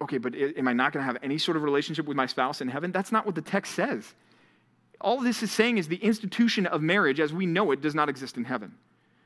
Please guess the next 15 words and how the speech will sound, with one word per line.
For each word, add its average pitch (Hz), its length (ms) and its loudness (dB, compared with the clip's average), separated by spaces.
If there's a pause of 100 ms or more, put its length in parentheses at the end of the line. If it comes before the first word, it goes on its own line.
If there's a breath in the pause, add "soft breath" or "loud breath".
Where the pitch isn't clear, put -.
(240)
It - 20 -12
doesn't 220 240 0
mean 214 200 6
that 165 80 0
there's 147 160 0
not 180 220 4
a, 143 300 0
a 139 140 2
special 170 500 0
relationship 135 600 2
between 131 300 0
you 143 160 2
and 123 80 4
your 113 100 0
spouse, 127 600 -2